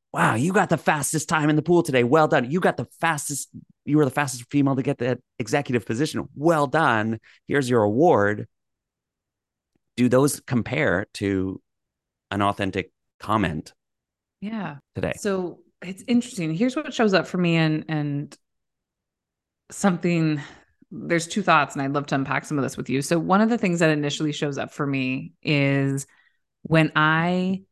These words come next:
Speaker 2: get praise, and I don't know if it's now, I don't know if I've always had it, so I, I may need to noodle on this one with you for a
Speaker 1: Yeah.
Speaker 2: minute, but when I get praise now, or when somebody makes a comment like that to me,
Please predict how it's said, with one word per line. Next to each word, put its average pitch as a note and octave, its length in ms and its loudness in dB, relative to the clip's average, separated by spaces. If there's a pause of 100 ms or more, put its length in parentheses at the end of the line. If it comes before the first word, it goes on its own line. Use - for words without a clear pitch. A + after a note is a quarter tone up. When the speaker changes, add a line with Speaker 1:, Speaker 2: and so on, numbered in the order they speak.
(400)
Speaker 2:
get D3+ 380 0 (320)
praise, C#3+ 880 -4 (1040)
and E3+ 100 -4
I E3+ 80 -2
don't G3+ 140 0
know A#3+ 80 0
if A#3 60 -4
it's A#3+ 180 -2
now, D#3 300 4
I C#3+ 80 2
don't E3 160 -2
know F#3 80 0
if F3+ 80 -4
I've E3+ 180 0
always D#3+ 220 0
had C#3+ 160 -2
it, - 100 -10
so D3+ 180 -6
I, - 200 -6
I D#3 100 -2
may D#3+ 160 2
need D#3+ 200 0
to D3+ 420 0
noodle D3+ 320 -2
on D3 120 0
this C#3+ 160 -6
one C#3 200 -8
with C#3 180 -6
you C#3 80 -4
for - 120 -2
a C#3 40 0
Speaker 1:
Yeah. C#3+ 60 -2
Speaker 2:
minute, D3 280 0
but C#3+ 260 -2 (380)
when E3 160 2
I F#3 160 4
get C4+ 220 -2
praise A3 380 0
now, D#3 460 0
or D#3 100 -4
when E3 140 -4
somebody F#3+ 180 -4
makes G3 200 -6
a F3 40 -6
comment D3 400 -6
like C3 180 -10 (180)
that D#3 380 -2
to E3 100 -8
me, C#3+ 380 -8